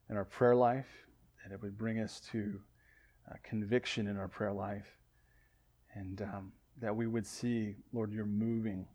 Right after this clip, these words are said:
and be encouraged, and also be, uh,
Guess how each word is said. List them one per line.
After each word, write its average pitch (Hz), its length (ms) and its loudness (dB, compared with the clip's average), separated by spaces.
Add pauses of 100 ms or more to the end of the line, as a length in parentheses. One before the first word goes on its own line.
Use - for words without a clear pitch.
(280)
and 107 100 -6
be 110 120 -2
encouraged, 104 960 0 (800)
and 98 320 -8
also 110 380 0
be, 113 580 0 (160)
uh, - 280 -18